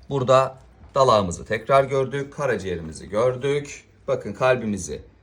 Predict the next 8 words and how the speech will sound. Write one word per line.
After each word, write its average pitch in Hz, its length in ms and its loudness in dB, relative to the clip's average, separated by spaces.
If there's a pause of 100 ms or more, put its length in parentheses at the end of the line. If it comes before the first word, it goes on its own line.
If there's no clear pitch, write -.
(220)
gördük. 135 760 0 (260)
Kalp 113 340 -10
burada. 127 440 -2 (440)
Yemek 151 360 0
borusu 92 440 -8 (280)
hemen 107 400 -4
bakın 104 240 -6
trakeanın 92 600 -2